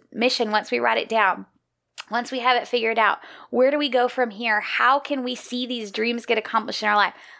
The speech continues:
We're gonna get to all those, okay? I promise you, we will not run shy of that. But right now, we just wanna get really clear on who you are, who God created you to be, the passions he's put in your heart, the testimonies he's walked you through,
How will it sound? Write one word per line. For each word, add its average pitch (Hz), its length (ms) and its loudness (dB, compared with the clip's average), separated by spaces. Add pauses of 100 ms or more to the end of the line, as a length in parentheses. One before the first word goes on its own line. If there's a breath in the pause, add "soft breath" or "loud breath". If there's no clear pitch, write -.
(340 loud breath)
We're 247 140 4
gonna 269 160 4
get 254 140 2
to 254 100 4
all 202 180 4
those, 180 260 -2
okay? 233 260 2
I 220 80 6
promise 247 760 0
you, 202 340 2 (220 loud breath)
we 226 140 0
will 208 140 4
not 208 280 2
run 220 220 -2
shy 214 300 2
of 196 180 -2
that. 170 260 -4 (160)
But 202 160 2
right 233 300 2
now, 214 340 0
we 208 240 -2
just 233 220 -8
wanna 220 200 -8
get - 300 -10
really 240 240 0
clear 151 460 -10 (320)
on 196 100 -4
who 190 220 -4
you 269 240 -2
are, 156 300 -4 (400 soft breath)
who 254 140 -2
God 254 220 0
created 196 400 -4
you 180 80 -10
to 170 100 -8
be, 156 300 -16 (340)
the - 200 -6
passions 247 560 -4
he's 254 160 -10
put 226 160 -6
in 226 80 -6
your 226 100 -4
heart, - 300 -2
the 202 80 0
testimonies 262 840 -2
he's 233 220 -6
walked 202 320 0
you 202 80 -8
through, 185 320 -8